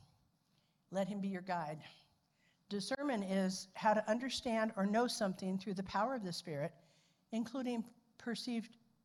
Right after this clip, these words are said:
true character. There's times where you just get a feeling about someone, you meet 'em and you're like, "Ooh, there's something off about that person."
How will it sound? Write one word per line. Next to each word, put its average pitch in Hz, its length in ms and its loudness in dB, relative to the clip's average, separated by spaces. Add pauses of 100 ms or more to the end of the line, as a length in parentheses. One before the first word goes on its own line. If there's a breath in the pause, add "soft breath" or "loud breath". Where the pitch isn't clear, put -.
(140)
true 247 180 -6 (240)
character. 208 580 -6 (640 soft breath)
There's 214 180 0
times 233 360 0
where 208 100 -2
you 220 100 0
just 220 220 -4
get 220 160 -2
a 196 40 -6
feeling 220 380 -6
about 240 280 -6
someone, 240 440 -6
you 185 120 -6
meet 226 180 -6
'em 262 80 -6
and 208 80 -4
you're 175 80 -4
like, 165 200 -8
"Ooh, 254 200 -6
there's 220 220 -8
something 220 280 -10
off 196 240 -6
about 254 260 -8
that 277 140 -10
person." 294 300 -14